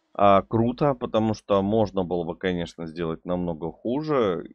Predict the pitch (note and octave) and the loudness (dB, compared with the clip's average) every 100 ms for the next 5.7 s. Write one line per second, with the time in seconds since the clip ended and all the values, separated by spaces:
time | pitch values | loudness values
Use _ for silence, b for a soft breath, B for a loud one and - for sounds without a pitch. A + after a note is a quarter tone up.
0 | _ _ _ E2 D2+ E2 E2 D#2+ G#2+ C3+ | _ _ _ -10 -8 -6 -8 -8 -10 -8
1 | B2 F#2 D#2+ D#2 - - - D2+ - - | -8 -8 -8 -10 -16 -18 -14 -14 -14 -20
2 | _ _ _ _ _ _ _ _ _ _ | _ _ _ _ _ _ _ _ _ _
3 | - E2+ E2 E2+ D#2+ E2 E2+ - F#2 F2+ | -12 -10 -6 -6 -6 -8 -8 -6 -2 -2
4 | D#2+ D2+ E2+ - E2 D2 - _ _ _ | -2 -4 -6 -6 -8 -8 -14 _ _ _
5 | _ G2+ B2 C#3 E3+ D3 | _ -2 2 4 2 0